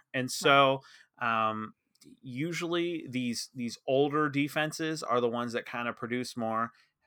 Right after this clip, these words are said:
Speaker 1: knowing the se-, the scheme and the system, and, like, that age on defense is something that I'm a little more okay with than offense.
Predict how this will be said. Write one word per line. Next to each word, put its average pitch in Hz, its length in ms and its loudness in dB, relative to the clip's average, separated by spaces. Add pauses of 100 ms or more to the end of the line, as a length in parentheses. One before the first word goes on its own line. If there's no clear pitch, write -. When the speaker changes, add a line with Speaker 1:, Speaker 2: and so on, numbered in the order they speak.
(100)
Speaker 1:
knowing 127 500 0
the 123 100 0
se-, 120 480 -2
the 123 120 -4
scheme 117 480 -2
and 117 120 0
the 123 60 0
system, 113 760 -4
and, 98 180 -12 (120)
like, 92 300 -10 (560)
that 123 180 0 (340)
age 175 360 4
on 143 260 2
defense 117 600 -4
is 120 160 -6
something 117 400 -2
that 113 100 -2
I'm 107 180 -2
a 104 40 -4
little 110 220 -2
more 113 220 2
okay 113 300 0
with 127 220 2
than 104 200 -4
offense. 190 640 -6